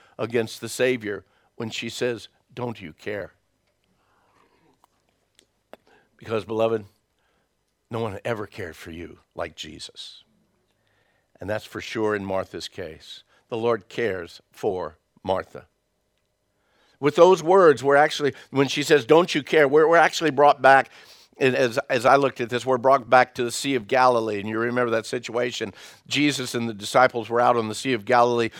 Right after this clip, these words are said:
A big storm blew up, and where was Jesus? He was asleep in the boat. He was, he was fine. He knew the Lo-, you know, the Father was in charge of all of this.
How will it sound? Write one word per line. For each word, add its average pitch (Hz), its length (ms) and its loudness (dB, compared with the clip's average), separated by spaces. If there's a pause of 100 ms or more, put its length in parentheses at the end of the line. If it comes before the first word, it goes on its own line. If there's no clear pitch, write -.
(140)
A 139 60 0
big 139 200 4
storm 139 680 4
blew 127 300 2
up, 123 180 6
and 120 160 0
where 139 160 6
was 127 180 0
Jesus? 127 440 -4 (200)
He 196 80 -4
was 185 140 -4
asleep 135 360 -2
in 127 80 -6
the 135 60 0
boat. 107 260 -2
He 123 160 -4
was, 127 200 -6
he 120 140 -6
was 113 120 -6
fine. 98 380 -2 (180)
He 131 100 -2
knew 131 160 2
the 113 140 2
Lo-, 117 220 0
you 117 160 -4
know, 107 100 2
the 104 140 -4
Father 113 300 4
was 107 140 -6
in 104 120 -10
charge 101 320 -4
of 92 80 -8
all 90 240 -2
of 87 40 -8
this. 98 320 -10